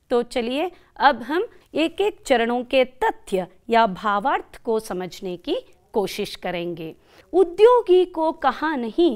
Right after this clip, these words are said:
सुसमय मिल जाता, समय नष्ट कर कहीं सौख्य कोई भी पाता। तो उद्योगी यानी यहाँ पर ಪರಿಶ್ರಮ ಕರ್ನೆ ವಾಲಾ.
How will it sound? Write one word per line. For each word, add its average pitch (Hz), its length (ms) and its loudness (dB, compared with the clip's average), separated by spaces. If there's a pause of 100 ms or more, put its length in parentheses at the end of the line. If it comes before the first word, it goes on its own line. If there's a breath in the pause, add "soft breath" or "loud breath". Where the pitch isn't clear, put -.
(120)
सुसमय 302 640 -4
मिल 214 240 -6
जाता, 196 540 -2 (320 soft breath)
समय 403 500 2
नष्ट 339 400 -4
कर 254 300 0
कहीं 208 420 -4
सौख्य 202 500 -4 (340 soft breath)
कोई 202 400 2
भी 202 300 -8
पाता। 180 400 -4 (500 loud breath)
तो 403 100 2 (140)
उद्योगी 311 720 2
यानी 220 280 -2
यहाँ 196 260 -6 (100)
पर 466 180 0 (380 soft breath)
ಪರಿಶ್ರಮ 359 460 2 (120)
ಕರ್ನೆ 196 260 -2
ವಾಲಾ. 175 360 -4